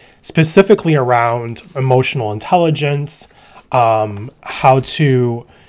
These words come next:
be more aware and understand stereotypes and look at microaggressions in the workplace.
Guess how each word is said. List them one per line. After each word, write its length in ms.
be 220
more 340
aware 720
and 140
understand 800
stereotypes 840
and 120
look 160
at 80
microaggressions 840
in 60
the 80
workplace. 720